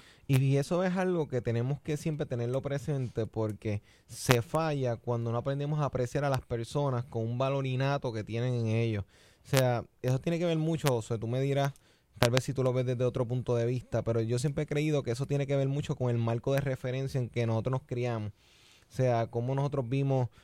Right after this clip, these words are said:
a nuestros padres, a nuestros hermanos, a nuestra familia tratar a los demás. Y tal vez en esa crianza,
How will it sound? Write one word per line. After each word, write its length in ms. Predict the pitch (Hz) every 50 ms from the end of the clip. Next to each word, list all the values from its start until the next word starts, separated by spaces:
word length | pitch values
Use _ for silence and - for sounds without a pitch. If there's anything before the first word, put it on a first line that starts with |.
| _ _
a 120 | - - 120
nuestros 320 | 123 117 - - - -
padres, 600 | - _ - 127 127 131 131 131 127 123 120 120
a 60 | 120
nuestros 340 | 117 117 110 - - 113 113
hermanos, 480 | 110 107 110 113 123 131 131 131 127 123
a 40 | 117
nuestra 240 | 113 110 - 110
familia 480 | - - 113 113 127 135 139 135 123 - - -
tratar 320 | - 120 113 - 113 117
a 80 | 127 135
los 180 | 135 135 131 120
demás. 520 | 127 123 127 131 123 117 117 - - _ _ _ _ _ _ _ _ -
Y 100 | - 127
tal 160 | - 120 120
vez 140 | 120 131 147
en 120 | 156 139
esa 240 | 135 127 - 160 156
crianza, 640 | - 160 156 156 160 160 156 147 139 127 - 131 117